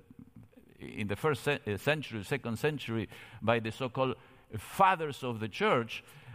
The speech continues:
and then they began to, uh,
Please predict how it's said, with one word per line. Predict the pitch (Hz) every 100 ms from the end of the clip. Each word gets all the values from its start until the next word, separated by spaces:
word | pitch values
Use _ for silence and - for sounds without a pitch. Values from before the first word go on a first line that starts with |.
| -
and | 127 123 123 123 117
then | 147 156 147
they | 147
began | 147 139 147 151
to, | - 160 165 165 160
uh, | - 123 120 120 113